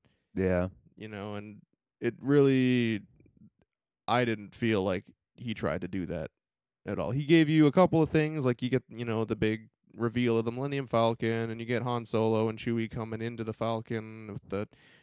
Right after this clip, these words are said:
Speaker 2: "Chewie, we're home" line. There's a couple moments where you're like, "Oh, nostalgia shot to the heart."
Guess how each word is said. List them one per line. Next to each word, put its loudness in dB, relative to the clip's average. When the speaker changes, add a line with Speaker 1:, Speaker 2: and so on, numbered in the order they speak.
Speaker 2:
"Chewie, 2
we're 2
home" -4
line. -6
There's -6
a -6
couple -2
moments -4
where 0
you're 2
like, 0
"Oh, 6
nostalgia -4
shot -2
to -6
the -2
heart." -2